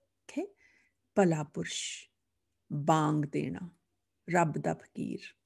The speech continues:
ਮਨ ਵਿੱਚ ਸਵਾਲ, ਹਿੰਦੀ ਪੀਰ। ਹੇਠਾਂ ਲਿਖੇ ਸ਼ਬਦਾਂ ਨੂੰ ਵਾਕਾਂ ਵਿੱਚ ਵਰਤੋ। ਊਲ ਜਲੂਲ, ਮਨਾਹੀ, ਖਿਲਾਫ।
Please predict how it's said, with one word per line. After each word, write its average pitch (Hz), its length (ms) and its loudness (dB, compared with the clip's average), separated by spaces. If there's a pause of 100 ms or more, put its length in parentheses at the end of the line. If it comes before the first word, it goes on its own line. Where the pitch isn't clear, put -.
(840)
ਮਨ 185 240 6
ਵਿੱਚ 165 200 4
ਸਵਾਲ, 143 800 0 (400)
ਹਿੰਦੀ 175 320 4
ਪੀਰ। - 560 -6 (960)
ਹੇਠਾਂ 185 280 4
ਲਿਖੇ 170 240 -2
ਸ਼ਬਦਾਂ 165 380 -4
ਨੂੰ 180 160 -4
ਵਾਕਾਂ 175 340 -6
ਵਿੱਚ 165 220 -6
ਵਰਤੋ। 170 440 -8 (800)
ਊਲ 208 240 12
ਜਲੂਲ, 196 640 8 (500)
ਮਨਾਹੀ, 175 760 4 (400)
ਖਿਲਾਫ। 151 440 -2